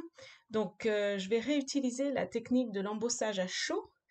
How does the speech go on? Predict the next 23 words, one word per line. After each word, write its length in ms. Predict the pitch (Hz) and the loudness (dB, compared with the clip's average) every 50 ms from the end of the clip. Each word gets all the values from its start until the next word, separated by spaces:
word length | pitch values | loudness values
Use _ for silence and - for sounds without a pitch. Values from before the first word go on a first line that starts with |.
| - - - - - _ _ | -20 -20 -20 -20 -20 _ _
Donc 400 | - 196 214 - 208 196 185 - - | 0 2 4 4 4 2 -2 -6 -8
je 260 | - 196 202 208 277 | -8 -6 0 2 2
tamponne 800 | 294 277 - 277 269 262 262 - 262 254 254 240 214 - - - - - | 2 2 4 4 4 4 6 4 4 4 4 2 0 -4 -8 -10 -4 -2
un 160 | 285 311 330 | 0 0 0
petit 220 | 330 - - - 277 | -2 -2 -4 -6 0
peu 200 | - 247 233 233 | 2 2 2 2
partout, 640 | - 220 220 - - - - 247 247 285 339 349 - - - - - _ _ _ _ _ _ - | -2 -6 -6 -6 -8 -6 -2 0 2 2 0 -2 -6 -10 -18 -20 -20 _ _ _ _ _ _ 0
euh, 1040 | 220 214 214 208 202 202 202 196 196 196 190 190 190 185 180 185 185 180 180 180 180 - - _ _ - - _ - | 2 4 4 4 4 2 2 0 0 0 0 0 0 0 0 0 -2 -2 -2 -4 -6 -6 -10 _ _ -20 -12 _ 4
et 160 | 240 269 262 | 6 6 6
je 120 | 240 247 | 6 6
mets 400 | 247 247 254 277 294 294 294 - - | 6 8 8 8 6 6 4 2 -2
de 160 | 185 - 226 | -2 0 2
la 140 | 233 220 196 | 2 2 0
poudre 420 | - - - 277 254 254 240 214 196 | 0 -4 -4 -2 0 2 2 2 2
blanche 420 | 190 214 233 254 277 285 285 - - | 2 4 4 4 4 2 0 -4 -2
qui 200 | - 277 277 277 - | -2 0 0 0 0
à 140 | 311 294 | -2 -2
chaud 460 | 294 - - - 262 269 269 262 214 190 | -2 -2 2 4 6 8 8 6 6 2
va, 400 | 190 220 220 220 226 233 233 - - - | 0 0 0 2 2 2 0 -2 -2 -2
euh, 260 | 185 185 185 180 175 | 0 0 0 0 -2
fondre 600 | 175 - - - 254 262 269 277 277 277 262 262 254 - - - - - _ _ | -2 -4 2 6 8 8 8 8 6 4 4 2 0 -4 -14 -20 -20 -20 _ _
et, 340 | - 220 220 220 220 214 208 | 0 2 4 6 6 6 6
euh, 500 | 196 190 190 185 185 185 180 180 180 180 | 4 4 4 4 4 2 2 2 0 -2